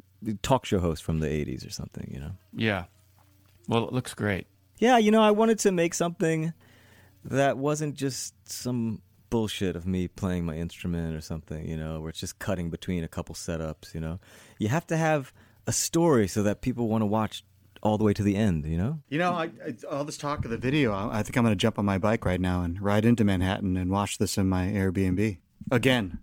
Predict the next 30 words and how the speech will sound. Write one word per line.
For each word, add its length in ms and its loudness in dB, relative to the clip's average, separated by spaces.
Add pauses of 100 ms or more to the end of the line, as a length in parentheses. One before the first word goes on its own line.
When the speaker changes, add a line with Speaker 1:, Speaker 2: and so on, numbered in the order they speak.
(120)
Speaker 1:
Watch 240 -10
it 80 -14
again. 240 -14
Speaker 3:
Yeah, 80 6
watch 160 2
it 80 4
again 320 6
and 120 8
again. 520 4 (800)
That's 180 2
Speaker 2:
Yeah, 60 0
Speaker 3:
my, 140 2
that's 200 0
Speaker 2:
you 40 0
Speaker 3:
my 80 2
Speaker 2:
should. 100 0
Speaker 3:
sign 240 4
off. 420 -4 (580)
Speaker 2:
Okay, 240 2
bye, 220 6
Ryan. 380 8
Speaker 3:
Bye. 440 4
Speaker 2:
It 120 8
was 180 2
an, 140 0 (100)
it 80 2
was 140 2
a 60 0
nice 220 2
surprise. 800 0